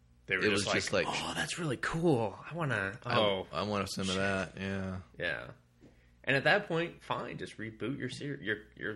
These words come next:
Speaker 1: line. It's not like you haven't done it a million times before.
Speaker 2: Why
Speaker 1: And
Speaker 2: don't
Speaker 1: then
Speaker 2: you
Speaker 1: maybe you'd fix some of these horrible problems that you have.
Speaker 2: Yeah, it's,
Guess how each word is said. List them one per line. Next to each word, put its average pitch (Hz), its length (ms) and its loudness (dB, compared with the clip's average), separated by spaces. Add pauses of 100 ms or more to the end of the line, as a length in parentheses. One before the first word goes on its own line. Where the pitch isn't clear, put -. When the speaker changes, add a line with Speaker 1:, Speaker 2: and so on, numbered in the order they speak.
Speaker 1:
line. 104 380 -6
It's 90 120 -10
not 127 140 0
like 123 160 -2
you 110 80 4
haven't 101 200 0
done 98 160 0
it 104 80 -4
a 98 40 -8
million 98 340 -6
times 101 300 -6
before. 98 560 -4 (680)
Speaker 2:
Why - 140 -2
Speaker 1:
And 156 80 2
Speaker 2:
don't - 60 2
Speaker 1:
then 185 80 0
Speaker 2:
you 175 60 0
Speaker 1:
maybe 113 260 6
you'd 95 280 0
fix - 300 -4
some 104 100 -2
of 98 80 -6
these 92 320 -6 (320)
horrible 98 560 -2 (120)
problems 95 520 -2
that 92 120 -8
you 87 100 -10
have. 87 260 -12 (800)
Speaker 2:
Yeah, 95 520 -2
it's, - 360 -10